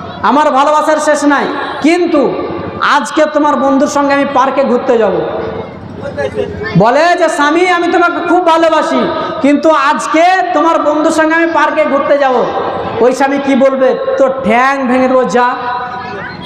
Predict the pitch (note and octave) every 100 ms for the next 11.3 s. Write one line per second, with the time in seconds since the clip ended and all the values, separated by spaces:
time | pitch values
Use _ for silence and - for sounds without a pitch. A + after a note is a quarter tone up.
0 | - - A3+ C4 A3+ B3 B3 B3 C4+ B3+
1 | - G#3 F3 D3 - - - - - -
2 | - - G#3 - A3 C#4 F4+ F#4 F#4 F#4+
3 | E4+ F4 F4 D#4+ D#4 D4+ D#4 D4+ D4 D#4
4 | E4 D#4+ C4+ D4 D4 C4 - G3 - -
5 | - - - B3+ C#4+ D4 D#4+ D#4+ E4+ -
6 | F4+ F4 E4 B3+ D4 D#4+ E4+ E4+ F#4 F#4
7 | E4+ F4+ E4 D4 C4+ E4+ - - - -
8 | F4+ G5 - C#4 D4 E4 G4 G4 - F4+
9 | E4+ E4+ D#4+ C#4+ D4 C4 D#4 C#4+ C#4+ A3+
10 | - - - - - G3+ C#4 D#4 D#4+ D#4+
11 | D#4 D#4 E4